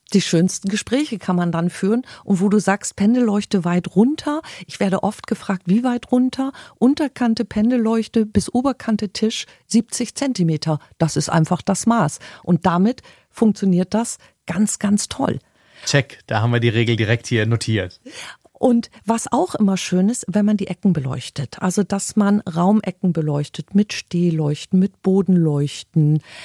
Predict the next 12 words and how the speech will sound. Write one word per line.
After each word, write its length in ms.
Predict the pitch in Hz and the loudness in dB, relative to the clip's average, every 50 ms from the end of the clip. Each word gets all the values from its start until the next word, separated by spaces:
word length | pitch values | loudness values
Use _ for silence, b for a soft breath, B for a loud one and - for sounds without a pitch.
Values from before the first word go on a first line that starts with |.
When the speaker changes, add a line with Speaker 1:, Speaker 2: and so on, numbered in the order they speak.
| B B B B B | B B B B B
Speaker 1:
aber 260 | - - 214 208 226 - | -6 -4 -2 -2 -2 -2
auch 220 | 220 220 - - | -4 -6 -4 -4
mit 320 | 226 214 - - - - | -4 -4 -2 -6 -10 -8
Tischleuchten 760 | - - 269 - - - 220 196 196 196 185 - - - 196 | -6 -4 -4 -4 -2 0 0 2 2 0 -2 -4 -2 0 0
auf 220 | 180 - 185 - - | 0 0 -2 -6 -4
kleinen 320 | - 208 180 185 196 196 | -2 2 4 4 2 2
Podesten 840 | - - 202 - 175 165 170 - - - - - 170 165 160 165 156 B B B B B | 0 -2 -2 0 0 -2 -2 -4 -6 -6 0 2 2 4 4 2 0 B B B B B
oder 280 | - 202 208 208 202 - | 0 0 2 2 2 -2
auf 100 | 202 - | -2 -4
Sideboards 920 | - - - - 170 165 175 170 _ - 170 156 151 156 160 - - - - - | -4 -6 -6 -4 -2 -2 -2 -2 _ -2 0 0 0 0 -2 -2 -6 -4 0 0
oder 220 | 214 214 202 202 | 2 2 4 4
Möbeln. 680 | 185 185 175 175 170 160 147 156 151 156 151 151 160 | 4 6 6 4 4 2 2 2 2 2 2 2 0